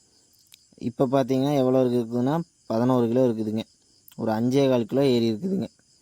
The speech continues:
இது நல்ல வளர்ச்சி தாங்க. முதல் மாசம் பார்த்தீங்கன்னா, எவ்வளோ டிஃப்ரென்ஸ் இருந்ததுன்னா, ஒரு ஒண்ணே முக்கால் கிலோ தாங்க ஏறிச்சு ஒரு மாசத்துல.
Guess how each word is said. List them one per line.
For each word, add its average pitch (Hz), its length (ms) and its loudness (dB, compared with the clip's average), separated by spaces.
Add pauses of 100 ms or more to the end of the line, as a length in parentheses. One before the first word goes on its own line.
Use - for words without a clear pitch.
(320)
இது 117 480 0
நல்ல 117 320 0
வளர்ச்சி 123 360 -2
தாங்க. 113 280 -2
முதல் 123 440 0
மாசம் 139 360 0
பார்த்தீங்கன்னா, 131 480 -2
எவ்வளோ 127 280 2
டிஃப்ரென்ஸ் 123 460 -2
இருந்ததுன்னா, 117 340 -2
ஒரு 120 440 2
ஒண்ணே 123 200 2
முக்கால் 120 280 0
கிலோ 117 220 0
தாங்க 127 180 0
ஏறிச்சு 113 340 -2
ஒரு 110 140 -2
மாசத்துல. 110 360 -6